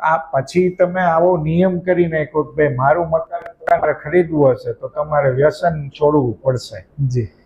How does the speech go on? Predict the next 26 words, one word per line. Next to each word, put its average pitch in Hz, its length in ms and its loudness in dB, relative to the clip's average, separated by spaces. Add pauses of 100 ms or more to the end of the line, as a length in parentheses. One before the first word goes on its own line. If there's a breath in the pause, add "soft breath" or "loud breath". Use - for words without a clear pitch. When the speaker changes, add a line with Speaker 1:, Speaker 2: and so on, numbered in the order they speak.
(140)
Speaker 1:
હવે 180 120 6
આ 165 240 4
બહુ 185 240 4
જોખમી 160 1080 2
બાબત 135 420 2
છે - 280 -2
કે 131 160 -6
કોઈ 254 320 6
માણસ 202 540 2
પોતાનો 185 540 0
ધંધોમાં 170 1400 0
નુકસાન 208 540 4
થાય 214 200 8
એવું 208 420 6
તો, 220 260 6
એવી 226 260 6
શરત 226 300 6
તો 220 200 2
ન 190 280 4
જ 131 140 -10
મૂકે. 139 300 0 (520)
આવો 233 380 8
નિર્ણય 247 360 4
કેવી 233 280 6
રીતે 175 220 2
લીધો? 120 460 -2